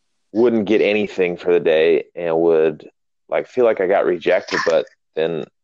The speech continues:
if I actually, you know, look at the numbers I tracked, I only talked to, you know, one or two people that even had some influence in the company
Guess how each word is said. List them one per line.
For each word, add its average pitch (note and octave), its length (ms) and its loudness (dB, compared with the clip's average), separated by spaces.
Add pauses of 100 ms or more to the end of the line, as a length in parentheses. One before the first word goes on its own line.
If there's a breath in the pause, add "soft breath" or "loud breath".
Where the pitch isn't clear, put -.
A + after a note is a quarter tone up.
(120)
if - 140 -10
I D#2+ 120 0
actually, - 300 -8
you D2+ 60 -6
know, D2+ 80 -6
look D#2+ 220 -6
at - 80 -18
the - 80 -10
numbers D#2+ 360 -2
I C#2+ 80 0
tracked, - 420 -6
I E2 60 -2
only F#2 180 -2
talked - 400 -8
to, D#2 140 -6
you D2+ 120 0
know, C#2+ 140 -2
one D#2 280 0
or C#2+ 100 -2
two D#2 280 -2
people D#2+ 380 -6
that C#2 160 0
even D2+ 280 -2
had D#2 320 -4
some - 160 -16
influence D2+ 480 -6
in F2+ 60 -16
the E2+ 60 -14
company - 520 -8